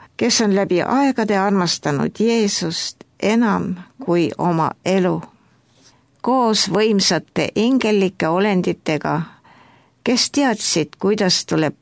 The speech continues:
põlvitada veel enne, kui nad teadsid, kuidas kõndida või lennata. Sellest on palju aega, mil ma viimati põlvitades palvetasin. Need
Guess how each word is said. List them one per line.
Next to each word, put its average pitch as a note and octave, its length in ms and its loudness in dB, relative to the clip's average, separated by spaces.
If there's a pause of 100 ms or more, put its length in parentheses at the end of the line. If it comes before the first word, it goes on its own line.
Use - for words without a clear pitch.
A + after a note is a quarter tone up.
põlvitada E3 800 0
veel D#3 360 0
enne, G#3 520 2 (300)
kui E3 200 0
nad D3+ 140 0 (100)
teadsid, - 560 -2 (140)
kuidas D#3+ 420 -2
kõndida F#3+ 600 0 (260)
või D#3 240 0
lennata. F#3 640 -2 (2000)
Sellest G#3+ 400 0
on G3 120 0
palju C4 400 2
aega, F3+ 380 0
mil E3+ 220 2
ma E3 160 2
viimati F3 520 0
põlvitades E3+ 880 -2
palvetasin. E3 840 -2 (840)
Need F#3+ 200 0